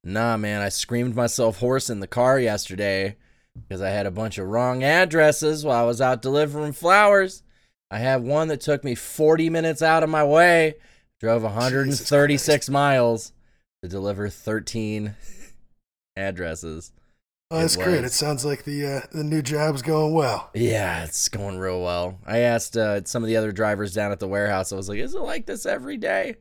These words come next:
Speaker 1: And they were like, "Nah, you'll have, you'll have some days where it'll just be a hellish nightmare, and then other days everything goes smooth. You get done by, like, three o'clock and you're great."
Speaker 2: That sounds like most jobs I've had.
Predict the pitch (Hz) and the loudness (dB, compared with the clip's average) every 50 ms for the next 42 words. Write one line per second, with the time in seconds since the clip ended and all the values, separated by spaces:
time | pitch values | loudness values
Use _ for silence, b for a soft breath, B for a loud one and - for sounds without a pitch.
0 | _ _ _ _ _ _ _ _ _ _ _ _ _ - 104 104 104 104 98 - | _ _ _ _ _ _ _ _ _ _ _ _ _ -10 -8 -6 -6 -6 -6 -4
1 | 107 117 117 117 120 120 117 - - _ _ - 143 165 170 175 170 165 160 151 | -4 -2 0 0 0 0 -2 -4 -8 _ _ -4 -2 2 4 6 6 4 4 0
2 | - - _ _ _ _ _ _ - - 147 156 180 180 170 147 - 190 180 180 | -12 -20 _ _ _ _ _ _ -6 -2 2 4 4 4 4 2 0 0 0 2
3 | 180 185 180 180 180 175 156 - 139 135 139 143 131 131 120 117 127 - - 127 | 4 4 6 6 4 2 0 -2 0 2 2 2 2 2 -2 -2 -6 -6 -2 0
4 | 123 120 117 113 123 123 123 120 107 113 113 113 110 95 110 113 110 107 107 104 | 2 2 2 2 2 2 2 0 -2 -2 -2 -2 -2 -2 -2 -2 -2 -2 -2 -4
5 | 104 - _ _ - 104 107 107 107 104 107 104 104 101 92 101 98 101 95 101 | -6 -10 _ _ -10 -8 -6 -4 -4 -4 -4 -4 -4 -4 -4 -2 -2 -2 -2 -4
6 | 98 95 95 90 101 95 92 92 95 92 - - 98 92 92 90 87 82 90 87 | -6 -6 -6 -8 -10 -8 -6 -6 -6 -6 -6 -8 -8 -6 -6 -6 -8 -8 -10 -10
7 | 80 98 90 85 85 85 82 85 85 85 - 92 87 82 80 - - 73 71 73 | -8 -8 -10 -8 -6 -6 -6 -6 -8 -8 -8 -8 -8 -8 -8 -8 -8 -8 -8 -10
8 | - - 67 65 69 69 64 65 64 60 58 50 50 - - _ _ _ _ _ | -12 -14 -16 -16 -14 -14 -14 -14 -14 -16 -16 -16 -16 -18 -20 _ _ _ _ _
9 | _ _ _ _ _ _ _ _ _ _ _ - B B B B 180 170 - 202 | _ _ _ _ _ _ _ _ _ _ _ -20 B B B B 0 2 4 4
10 | 175 160 139 143 127 127 135 131 127 - - - 123 117 110 107 - - - 117 | 4 4 2 2 0 0 -2 -2 0 -2 -4 -4 -6 -6 -6 -6 -8 -8 -8 -10
11 | 110 - 110 113 110 110 | -10 -8 -8 -8 -8 -10